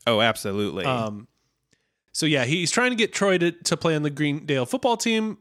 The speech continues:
Speaker 2: who's named the Human Beings. They used to be the Grizzlies, but he, uh, the dean was worried that a lot of the students have been called animals their whole lives.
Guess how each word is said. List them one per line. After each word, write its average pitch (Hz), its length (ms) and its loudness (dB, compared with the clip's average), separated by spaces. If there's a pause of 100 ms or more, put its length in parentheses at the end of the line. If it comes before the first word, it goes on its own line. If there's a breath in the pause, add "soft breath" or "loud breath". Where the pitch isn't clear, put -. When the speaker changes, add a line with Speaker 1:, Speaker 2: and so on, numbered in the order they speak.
(160)
Speaker 2:
who's 151 340 0
named 151 280 0
the 135 140 -4
Human 262 320 0
Beings. 131 580 -6
They 147 80 0
used 202 180 0
to 185 40 -6
be 175 80 0
the 147 100 -2
Grizzlies, 147 540 0
but 135 320 -4 (560 soft breath)
he, 175 440 -2
uh, 139 220 0
the 139 100 -4
dean 202 260 0
was 143 160 0
worried 160 300 2
that 143 120 2
a 139 60 2
lot 226 220 2
of 208 100 -4
the 190 60 -4
students 202 340 -2
have 190 140 -2
been 180 120 -2
called 196 280 -2
animals 262 420 -2
their 233 140 -2
whole 240 200 -4
lives. 143 560 -6